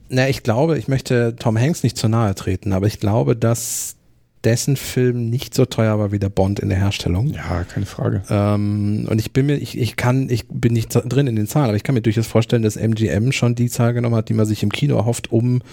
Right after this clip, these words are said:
Speaker 1: nicht nur, äh, mit einem Plus daraus zu gehen, sondern auch mit einem ordentlichen Plus. Ähm,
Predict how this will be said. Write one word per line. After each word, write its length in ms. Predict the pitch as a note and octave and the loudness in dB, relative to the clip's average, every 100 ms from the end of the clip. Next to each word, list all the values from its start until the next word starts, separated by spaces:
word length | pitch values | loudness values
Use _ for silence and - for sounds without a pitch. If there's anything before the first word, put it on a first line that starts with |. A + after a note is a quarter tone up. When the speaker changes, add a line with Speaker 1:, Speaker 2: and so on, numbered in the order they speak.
| - - - | -18 -18 -4
Speaker 1:
nicht 280 | B2 A#2+ - | 0 0 2
nur, 380 | A#2+ A#2 A2+ F2 | 2 2 2 0
äh, 300 | G#2+ G#2+ G#2+ | 2 2 2
mit 200 | A2 A2 | 0 0
einem 100 | A2+ | 0
Plus 220 | G2+ C#3+ | 2 0
daraus 340 | - B2+ B2 - | 2 2 2 0
zu 120 | B2+ | -2
gehen, 200 | A#2 B2 | 0 2
sondern 240 | A2+ A2 | 2 0
auch 100 | G2+ | 0
mit 140 | A2 G2+ | 0 2
einem 100 | G#2 | 0
ordentlichen 400 | G#2 B2+ F#2+ G2 | 2 0 -2 -4
Plus. 340 | - A#2 - - - - - - _ - - | 0 0 0 -10 -20 -20 -20 -20 _ -8 -2
Ähm, 260 | G2+ G#2 | 0 0